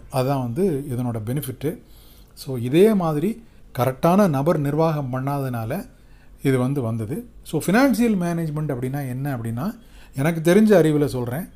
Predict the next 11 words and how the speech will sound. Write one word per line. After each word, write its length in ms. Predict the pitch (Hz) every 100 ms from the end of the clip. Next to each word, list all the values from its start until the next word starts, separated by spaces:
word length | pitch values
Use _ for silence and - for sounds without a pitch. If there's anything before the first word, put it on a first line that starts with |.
| - - - - -
எவ்வளவுக்கு 680 | 120 135 165 233 233 - 156
எவ்வளவு 520 | 147 131 175 202 - -
பண 340 | 143 151 220
வரவை 480 | 185 139 151 165 190 208 -
அதிகரிக்க 560 | 135 147 165 175 156 143
முடியுமோ, 520 | 123 117 117 202 - - - - -
அவ்வளவுக்கு 580 | 151 175 214 185 175 147
அவ்வளவு 420 | 135 139 220 -
பண 240 | 147 151
வரவை 300 | 139 123 123
அதிகரிக்கணும். 540 | 139 127 123 117 -